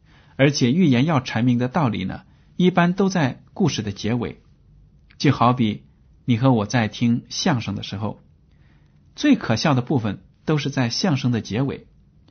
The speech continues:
这种手法叫抖包袱。当你把一个包裹和包袱一层层打开时，最后露出来的才是它的内容。所以要搞清楚路加福音中的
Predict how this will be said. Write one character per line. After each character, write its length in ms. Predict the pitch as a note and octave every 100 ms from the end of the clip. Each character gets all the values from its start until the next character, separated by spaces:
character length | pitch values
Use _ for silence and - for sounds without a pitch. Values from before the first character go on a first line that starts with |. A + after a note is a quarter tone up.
| _ -
这 140 | -
种 140 | D3 A2
手 240 | - G2+
法 300 | A#2 F#2 - _ _
叫 180 | C#3+ A#2
抖 200 | - -
包 200 | - B2+
袱。 240 | C#3+ - - - _ _ _ - _ _
当 200 | - B2+
你 80 | A#2+
把 260 | A2+ B2+ A2
一 140 | A#2
个 140 | C3
包 280 | A#2 - D3
裹 320 | C#3+ F2 - _ _ -
和 160 | - B2+
包 240 | A#2+ G3+
袱 260 | D3+ - - _ -
一 120 | G#3
层 200 | F#3+ E3
层 140 | D#3
打 220 | D#3+ - -
开 180 | -
时， 260 | C#3 - G#2 - _ _ _ _
最 180 | - G#3+
后 180 | F#3 D3+
露 180 | E3
出 140 | C3 A2+
来 140 | G2
的 200 | G#2 - - - -
才 200 | - F#2+
是 120 | G2
它 140 | -
的 100 | G#2+
内 180 | A#2 C#3
容。 240 | F2+ G#1+ - - _ - - _ _ _ - - _
所 220 | - C3
以 220 | C3+ A2 - _ _
要 160 | - D#3
搞 200 | C3+ A#2+
清 200 | A#2 E3
楚 120 | C#3+
路 200 | C3 F3+
加 220 | C#3+ D#3
福 180 | D3 -
音 180 | B2+ C#3
中 180 | C3+ D3
的 300 | B2+ G2+